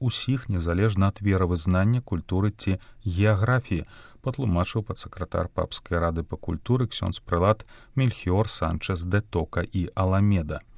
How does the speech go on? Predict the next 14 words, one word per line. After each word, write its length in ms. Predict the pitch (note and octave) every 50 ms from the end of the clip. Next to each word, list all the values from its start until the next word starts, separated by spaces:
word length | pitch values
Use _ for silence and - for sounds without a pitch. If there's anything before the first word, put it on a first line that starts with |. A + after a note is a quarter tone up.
| - - - - -
Уключэнне, 800 | B2+ - D#3 C#3 B2+ - - A#2+ A#2 A2 G#2+ A2+ B2+ C3+ B2+ A2+
далучэнне, 840 | A2+ F#2+ F#2+ A2 G#2+ G#2+ G#2+ A2+ - - - A#2+ A#2 A#2 A#2+ A#2 A2+
натхненне — 800 | A2 G#2+ A#2+ B2 - - - C3+ C#3 C3 G#2 F2+ E2 D2+ D2 D#2 D#2
гэтыя 300 | F#2 G#2+ A2 - G#2 F2 -
паняцці, 540 | - E2+ F2+ F#2 G#2 B2+ C#3 - - - -
па 120 | - - F2+
словах 320 | - - F2+ F2 F2 E2+ -
ватыканскага 720 | F2+ F#2 - G#2 G2+ - - F2 E2 - - - D2 E2+
прадстаўніка, 760 | D#2+ - - - - - - - F#2 F#2 F#2+ F#2+ - - C3+ D3+ D#3 - - - - - - -
будуць 420 | A2+ G#2+ G#2 B2+ C#3 C3 - - - -
вызначаць 640 | A#2 F#2+ G2+ F#2+ F#2 - - A2 A#2 - - -
тэматычныя 720 | - - C#3+ C3+ A#2+ G2+ - G2 G2 - - - G2+ F#2+ F2+
сферы 380 | - - - F2+ F2 F2 F2 E2+
канферэнцыі. 880 | - - G2 F#2 - - G#2 F2+ F2 D#2+ D2+ - - - D#2 - -